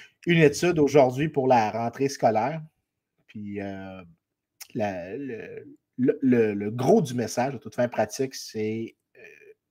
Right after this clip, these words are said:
que dépenser davantage n'aura que très peu d'effet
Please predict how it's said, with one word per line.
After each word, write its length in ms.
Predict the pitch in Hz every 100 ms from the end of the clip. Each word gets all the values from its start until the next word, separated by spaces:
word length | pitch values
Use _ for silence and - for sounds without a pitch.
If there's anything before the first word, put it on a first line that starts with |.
| _
que 840 | - 107 104 101 92 87 98 - _ -
dépenser 520 | 156 190 151 - 185
davantage 720 | 156 135 123 113 127 131 120
n'aura 400 | 113 107 113 - -
que 80 | 107
très 320 | - - 127
peu 200 | - 139
d'effet 520 | 117 107 113 113